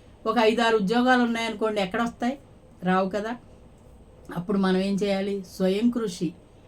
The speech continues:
అంటే స్వయంగా మనం ఏదో ఒక వ్యాపార అభివృద్ధి కానీ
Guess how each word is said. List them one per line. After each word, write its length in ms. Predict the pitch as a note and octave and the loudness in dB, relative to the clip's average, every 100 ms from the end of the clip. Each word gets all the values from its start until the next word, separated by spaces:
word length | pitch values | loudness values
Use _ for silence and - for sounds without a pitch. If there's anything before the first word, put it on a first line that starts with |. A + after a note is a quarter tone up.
| - | -10
అంటే 180 | G#3 A#3+ | -4 -2
స్వయంగా 560 | A#3+ F#3+ F#3+ A3+ A#3+ C4+ | 0 2 2 4 4 4
మనం 260 | C4 A#3+ | 2 2
ఏదో 220 | A3 G#3+ | 2 2
ఒక 120 | C4 C4 | 0 0
వ్యాపార 460 | A3 G3+ A3 A3 | 0 0 2 2
అభివృద్ధి 480 | G#3 G3 G3+ F#3 F3+ | 2 0 -2 -2 0
కానీ 340 | F#3+ F#3+ C#4 | -2 -2 -4